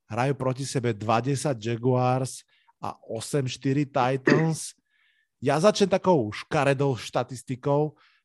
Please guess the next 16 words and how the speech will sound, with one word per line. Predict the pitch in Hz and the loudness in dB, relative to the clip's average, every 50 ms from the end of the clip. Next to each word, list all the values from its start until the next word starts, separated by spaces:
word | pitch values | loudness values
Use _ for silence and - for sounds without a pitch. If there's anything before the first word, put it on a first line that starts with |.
| _ _ - | _ _ -6
Trevor | - 151 180 208 214 208 185 160 | -2 0 2 4 4 6 6 6
Lawrence | 147 143 143 160 170 180 175 160 139 123 113 | 6 6 6 4 4 4 2 0 -2 -4 -4
nehodil | 127 143 160 175 175 151 151 131 | -2 0 0 0 0 0 -2 -2
touchdown | - - 143 147 151 127 139 156 147 147 147 143 143 139 | -2 -2 -2 -2 -2 -2 0 0 2 2 0 0 -4 -6
v | _ _ _ _ _ | _ _ _ _ _
štyroch | - - - - 190 202 196 190 156 - - | -16 -16 -10 -2 2 4 4 4 4 2 -2
z | - - | -6 -2
posledných | 156 147 - - 180 175 156 147 123 | -2 -2 -2 -2 -2 -2 -2 -2 -4
piatich | - - 143 135 135 - 170 143 | -2 -2 -2 -2 -2 -2 -4 -4
zápasov | 120 127 117 104 101 - 110 107 98 - 110 104 107 120 139 151 147 _ _ _ _ _ _ _ _ _ _ - | -2 -2 -2 -2 -2 -4 -6 -6 -6 -6 -6 -4 -4 -2 -4 -4 -6 _ _ _ _ _ _ _ _ _ _ -6
a | - 120 127 | -4 0 2
na | 143 156 180 | 2 2 2
druhej | 165 185 190 165 - | 4 4 4 4 2
strane | - 175 147 139 139 143 147 151 156 156 - _ _ _ _ _ _ _ _ _ - | 0 0 2 2 2 2 0 0 -2 -4 -6 _ _ _ _ _ _ _ _ _ -6
Ryan | 120 127 139 170 180 165 | -2 0 2 2 2 0
Tannehill | 147 - 147 139 143 147 143 143 147 147 147 147 | 0 0 0 0 2 2 0 2 2 0 0 0